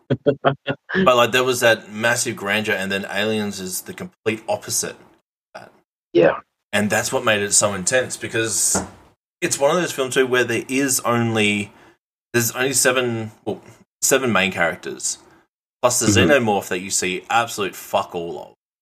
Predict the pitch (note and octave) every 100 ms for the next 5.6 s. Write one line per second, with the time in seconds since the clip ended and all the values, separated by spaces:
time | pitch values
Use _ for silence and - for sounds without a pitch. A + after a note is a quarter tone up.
0 | _ _ _ G#2 G2 F#2+ F#2+ F2+ - -
1 | _ _ - D3 F#3 B2 G#2 F#2+ - F#2+
2 | F#2 F#2 F2+ F2 - F2+ F2+ F2 F2 F2+
3 | F2 F2+ F2 F#2 F#2 - F2 E2+ - -
4 | - C2+ - _ _ _ _ _ _ -
5 | C3+ B2 - C3 - D3